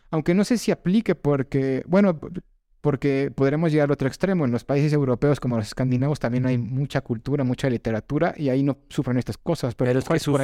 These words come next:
Speaker 2: sucede
Speaker 1: revés.
Speaker 2: lo mismo, pero al revés.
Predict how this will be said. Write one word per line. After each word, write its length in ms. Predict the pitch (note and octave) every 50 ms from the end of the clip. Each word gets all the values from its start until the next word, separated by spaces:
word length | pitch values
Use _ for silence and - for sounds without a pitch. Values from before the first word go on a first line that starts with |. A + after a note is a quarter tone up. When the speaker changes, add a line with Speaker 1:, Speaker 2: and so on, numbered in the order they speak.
| C3+ F3
Speaker 2:
sucede 240 | F#3+ F#3+ F#3 G3 G#3+ B3
Speaker 1:
revés. 280 | C3 C3 C3+ E3 D3+ D3
Speaker 2:
lo 220 | C#3 C3+ C#3+ C#3+
mismo, 520 | D3+ E3+ F#3+ G3+ F#3 F3+ F#3 A3+ C4 - _ _ _
pero 180 | - B2 B2 A#2+
al 100 | B2 B2
revés. 540 | B2+ B2+ B2+ C3 E3+ F#3+ E3+ - - - _